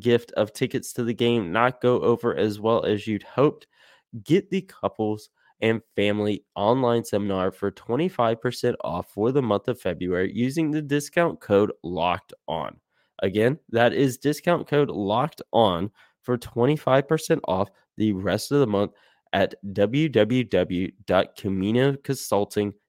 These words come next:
dot C A or mention Locked On when reaching out for a business seminar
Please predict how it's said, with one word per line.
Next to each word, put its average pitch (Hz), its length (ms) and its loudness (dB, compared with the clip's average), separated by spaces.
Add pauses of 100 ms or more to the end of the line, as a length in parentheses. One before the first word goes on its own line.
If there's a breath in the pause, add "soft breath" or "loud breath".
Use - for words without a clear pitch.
dot 85 340 -2
C - 520 -4
A 80 360 -4 (240)
or 151 340 2
mention 120 460 0 (280 soft breath)
Locked 92 460 -4
On 110 280 2
when 107 180 0
reaching 139 500 -4
out 98 300 0
for 117 200 2
a 120 120 2
business 156 580 0
seminar 87 460 -2